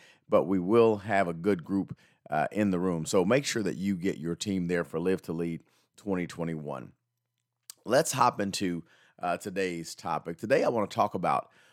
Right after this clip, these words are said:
win every day. Win every day. And, and we wanna be very strategic in how we do this. Uh, I was looking back over some, uh, information from my mentor, John Maxwell, and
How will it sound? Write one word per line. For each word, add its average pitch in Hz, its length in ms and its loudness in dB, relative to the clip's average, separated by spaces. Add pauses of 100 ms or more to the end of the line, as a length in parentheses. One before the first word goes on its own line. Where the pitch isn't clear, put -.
(160)
win 113 540 2 (220)
every 95 340 0
day. 65 460 -6 (160)
Win 127 800 2 (640)
every 95 640 0 (360)
day. 80 460 -4 (440)
And, 90 280 -4
and 101 140 -2
we 131 60 0
wanna 156 180 -2
be 139 100 -2
very 113 240 0
strategic 98 400 -4
in 90 80 -6
how 90 220 -2
we 85 100 -4
do 85 180 -6
this. 65 320 -12 (400)
Uh, 50 240 -4
I - 160 -16
was - 240 -14
looking 123 360 -4
back 98 240 0
over 95 180 -2
some, 90 360 -4
uh, 57 100 -8 (120)
information 92 640 -4
from 90 240 -4
my 80 160 -2
mentor, 87 440 -4
John 85 340 -4
Maxwell, 80 640 -6 (420)
and 87 420 -2